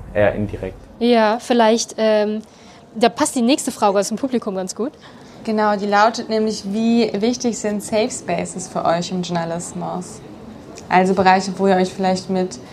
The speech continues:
Speaker 3: Gleichgesinnten oder nicht Gleichgesinnten, aber Gleichbetroffenen austauschen könnt und nochmal so einen gewissen Schutzraum habt.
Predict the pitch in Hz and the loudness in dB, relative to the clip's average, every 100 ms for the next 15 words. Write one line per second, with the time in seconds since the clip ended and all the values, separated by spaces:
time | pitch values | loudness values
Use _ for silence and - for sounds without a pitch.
0 | - - - - 190 196 202 190 190 190 | -18 -18 -16 2 2 2 -4 -2 -2 -2
1 | 185 175 175 190 185 190 196 - 180 175 | 2 2 2 0 0 0 0 2 2 2
2 | 180 180 180 185 180 - 214 208 196 185 | 0 0 0 0 -2 -4 -2 0 0 2
3 | 185 - 208 202 196 190 - 196 196 185 | 2 2 0 0 -4 -4 -4 -2 0 0
4 | 185 185 175 175 175 175 170 170 170 175 | 0 -2 -4 -2 -2 -2 -2 -2 -2 -4
5 | 185 180 185 - - 156 160 175 175 - | -4 -6 -8 -6 -2 0 0 -2 -8 -14
6 | - - - 170 - - | -14 -14 -4 -2 -2 -10